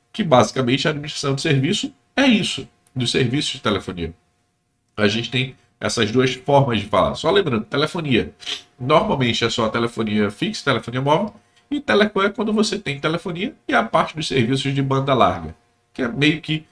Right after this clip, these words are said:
juntando todas as possibilidades. E aí você vai ter uma noção, né? Se você ver no meu canal, tem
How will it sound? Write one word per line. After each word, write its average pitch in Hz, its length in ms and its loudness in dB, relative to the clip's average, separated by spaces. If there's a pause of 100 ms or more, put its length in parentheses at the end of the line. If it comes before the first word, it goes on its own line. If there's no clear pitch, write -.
(220)
juntando 131 680 0 (180)
todas 107 340 0
as 113 120 0
possibilidades. 107 1120 -4
E 262 120 2
aí - 240 2 (320)
você 277 280 -2
vai 202 140 0
ter - 140 -2
uma 185 160 0
noção, 165 500 -2
né? 90 200 -4 (260)
Se - 120 -10
você 120 220 -2
ver 131 200 2
no 131 60 0
meu 135 100 0
canal, 120 260 0
tem 220 340 -4